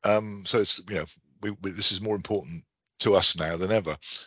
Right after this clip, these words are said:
and therefore it's good for customer. And, um, I, I often say to the customer, "Well, you might spend five or six hundred pounds or whatever the fee, fee is, but you might end up saving lots of thousands of pounds." Is that fair enough?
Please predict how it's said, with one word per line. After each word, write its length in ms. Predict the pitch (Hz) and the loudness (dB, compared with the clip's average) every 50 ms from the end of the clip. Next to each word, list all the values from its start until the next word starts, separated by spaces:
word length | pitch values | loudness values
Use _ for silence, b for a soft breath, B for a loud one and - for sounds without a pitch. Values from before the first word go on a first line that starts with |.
| B B B B B | B B B B B
and 140 | - 92 85 | -6 2 6
therefore 340 | 101 95 90 - - 92 92 | 6 6 6 4 2 -2 -2
it's 140 | 90 - | -2 -2
good 180 | - - 95 - | -2 -2 -4 -4
for 140 | - - 101 | -6 -10 -8
customer. 560 | - - - 143 - - - 85 78 76 76 - | -6 -2 0 2 0 0 0 -4 -8 -8 -4 0
And, 280 | 98 107 113 110 - - B B B B B B B B B B B B | 0 0 0 0 -4 -6 B B B B B B B B B B B B
um, 340 | 104 113 113 117 117 101 - _ _ _ _ _ _ - 123 | 4 4 4 4 0 -10 -14 _ _ _ _ _ _ 4 4
I, 60 | 123 123 - - | 4 4 4 2
I 60 | - 120 | 2 4
often 280 | 127 147 - - 180 | 4 4 4 2 4
say 180 | 143 - 135 120 | 6 6 6 6
to 60 | - | 4
the 80 | - 98 | 0 -4
customer, 420 | - - 82 - - 90 92 98 | -2 -2 -2 -4 -4 -2 -2 0
"Well, 100 | 104 117 | 0 0
you 120 | 117 123 | 0 0
might 220 | 120 123 139 170 - | 2 4 4 4 4
spend 300 | - - 143 127 120 - | 4 4 2 2 4 4
five 180 | 110 104 98 | 4 4 4
or 60 | 92 90 | 2 0
six 180 | - - - | -2 0 -2
hundred 220 | - 95 85 82 80 | -4 -6 -6 -8 -6
pounds 280 | - 85 87 92 92 | -6 -6 -4 -2 -2
or 80 | 95 90 | -2 0
whatever 240 | 90 87 90 87 87 | 2 2 2 2 0
the 80 | 87 | 0
fee, 280 | - - - 101 85 78 | 0 2 4 4 4 2
fee 280 | - - - 104 95 | 2 2 4 4 4
is, 360 | 87 71 71 78 - - - - B B B B B B | 4 2 2 2 2 2 2 0 B B B B B B
but 120 | - 110 | -4 -2
you 100 | 104 98 | -2 0
might 220 | 98 117 139 143 98 | 4 4 4 6 6
end 220 | 98 98 98 95 | 4 4 4 2
up 100 | 98 - | 0 2
saving 380 | - - 120 107 95 90 95 92 | 4 4 4 4 2 2 0 0
lots 280 | 101 107 - - - | 0 2 2 2 0
of 80 | 110 101 | 2 2
thousands 420 | - 113 104 98 85 78 82 78 | 2 4 4 2 2 -2 -4 -6
of 80 | 82 76 | -6 -6
pounds." 340 | - 85 76 73 78 80 87 | -6 -4 -4 -4 -4 -6 -2
Is 80 | 95 | 0
that 160 | 101 123 98 - | 0 0 0 0
fair 180 | 98 85 80 | -2 -2 -2
enough? 280 | 78 78 78 - - | -2 -4 -8 -10 -12